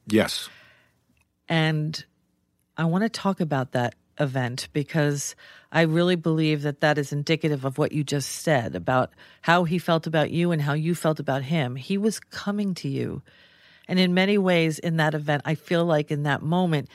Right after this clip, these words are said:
Speaker 2: he was coming to you for the ultimate advice because he had just committed two murders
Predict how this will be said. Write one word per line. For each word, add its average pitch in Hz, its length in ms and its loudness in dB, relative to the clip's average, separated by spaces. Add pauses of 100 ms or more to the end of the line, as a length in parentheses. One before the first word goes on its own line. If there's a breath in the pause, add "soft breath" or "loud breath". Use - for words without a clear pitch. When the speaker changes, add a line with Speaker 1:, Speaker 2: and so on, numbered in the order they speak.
(300 soft breath)
Speaker 2:
he - 120 -2
was 185 200 0
coming 190 420 0
to - 160 -4
you 156 80 2
for 160 180 -4
the 160 160 -2 (120)
ultimate 156 580 0
advice 143 640 -2 (460 soft breath)
because 175 260 -2
he 185 100 0
had 170 140 0
just 196 540 0
committed 175 520 0
two 190 220 -2
murders 180 680 -2